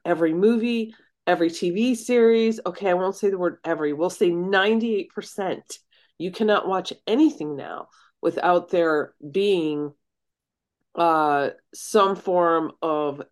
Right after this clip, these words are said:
trans incorporated into it, whether it's, whether it's just cross-dressing or they're in the process of transgendering or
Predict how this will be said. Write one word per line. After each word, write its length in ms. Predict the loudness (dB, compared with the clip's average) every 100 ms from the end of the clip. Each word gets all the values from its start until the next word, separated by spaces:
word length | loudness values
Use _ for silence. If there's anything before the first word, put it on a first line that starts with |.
| -12
trans 520 | -2 0 2 0 -2
incorporated 920 | -6 -4 -4 -2 0 0 0 -2 -4
into 440 | -6 -6 -6 -4 -4
it, 240 | -4 -6
whether 340 | -4 -2 0
it's, 360 | 0 -2 -6 -20 _ _ _ _ _
whether 360 | 0 2 4 4
it's 200 | 0 -4
just 300 | -6 -6 -8 -20 _ _ -20
cross-dressing 960 | -2 0 0 0 -2 -2 -4 -4 -4 -6 -6
or 340 | -2 -2 -2 -8 _ -4
they're 300 | 2 4 4 0
in 100 | -6
the 60 | -6
process 460 | -4 -4 -4 -10
of 180 | -8 -10
transgendering 1160 | -8 -6 -6 -6 -4 -4 0 0 2 0 -2 -2
or 440 | 0 0 0 -4